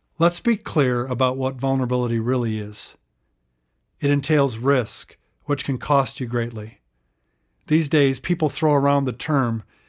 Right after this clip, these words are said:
as if it were purely positive. Unfortunately, that's not the case.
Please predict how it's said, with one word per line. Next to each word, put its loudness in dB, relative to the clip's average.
as 2
if 4
it 2
were 2
purely 4
positive. -4
Unfortunately, 0
that's 0
not 0
the -10
case. -6